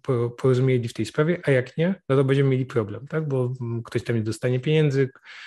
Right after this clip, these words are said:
ktoś tam będzie musiał stracić pracę. No, nie, nie tędy droga. Myślę, że, no, mm, my potrzebujemy dzisiaj, e, wypracowywać po prostu nowe modele, nowe modele szkoły, tworzyć znacznie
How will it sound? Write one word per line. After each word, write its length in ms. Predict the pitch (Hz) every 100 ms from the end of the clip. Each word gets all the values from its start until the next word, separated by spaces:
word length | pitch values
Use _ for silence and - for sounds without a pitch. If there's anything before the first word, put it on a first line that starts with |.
| -
ktoś 180 | - 135
tam 200 | - 117
będzie 180 | 113 113
musiał 220 | 113 113
stracić 380 | 110 117 113 117
pracę. 360 | 127 101 - -
No, 200 | 123 123 - 131 143 131 147 127 135 131 147 143
nie, 140 | 147
nie 200 | 139 143
tędy 260 | 143 131 131
droga. 380 | 127 120 135 175 - - - - -
Myślę, 360 | 147 147 156
że, 120 | 143 139 -
no, 180 | 143 143
mm, 560 | 139 147 143 139 139 131 - _ _ _ _ _ - -
my 100 | 151
potrzebujemy 480 | 160 165 151 156 139
dzisiaj, 340 | 135 151 139
e, 500 | 139 131 127 127 123
wypracowywać 600 | 123 135 127 131 127 120
po 120 | -
prostu 260 | 123 - 135
nowe 260 | 127 127
modele, 640 | 127 123 123 120 120 120 117
nowe 240 | 127 123 123
modele 340 | 120 117 113
szkoły, 500 | 110 - 113 117 123 147 -
tworzyć 520 | - 135 131 127 -
znacznie 500 | 135 127 131 - 131